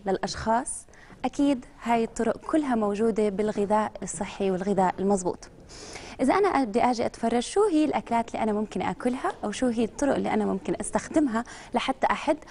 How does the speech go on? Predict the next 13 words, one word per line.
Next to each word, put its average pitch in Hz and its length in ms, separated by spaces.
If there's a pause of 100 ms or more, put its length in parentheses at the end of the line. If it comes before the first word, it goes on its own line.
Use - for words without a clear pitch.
(220)
أو 277 60
أقلل 240 680
من 202 240 (200)
المرض، 190 340 (460)
لازم 302 380
دايمًا 277 260
نحن 240 280
نركز 233 420
على 214 300
ثلاث 311 260
فيتامينات 220 680
مهمين 202 460
كتير. - 340